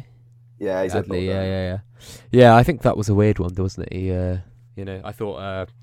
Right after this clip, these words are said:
Speaker 1: the, the club that I support, Arsenal, were gonna get him. Um, what can you do? What can you do? Um, but, but again, the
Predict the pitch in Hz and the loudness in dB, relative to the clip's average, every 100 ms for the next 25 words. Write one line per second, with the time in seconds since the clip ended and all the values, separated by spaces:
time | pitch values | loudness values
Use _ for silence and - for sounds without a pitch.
0 | - - 76 - - - - 92 - 87 | -20 -20 -18 -18 -16 -18 -12 -12 -8 -10
1 | 95 - 82 90 98 85 87 90 - 90 | -10 -10 -8 -8 -8 -12 -14 -12 -10 -10
2 | 90 98 - - 85 90 87 90 - - | -10 -16 -20 -14 -10 -8 -8 -12 -16 -18
3 | - - - - - - - - - - | -18 -18 -20 -20 -20 -20 -20 -20 -6 -4
4 | 90 107 95 113 110 95 - 95 120 104 | 0 0 2 6 6 6 0 -2 -2 -4
5 | 104 107 98 107 127 127 - 156 127 143 | 0 0 0 2 4 4 4 0 2 4
6 | 156 175 147 120 139 | 6 6 6 0 -4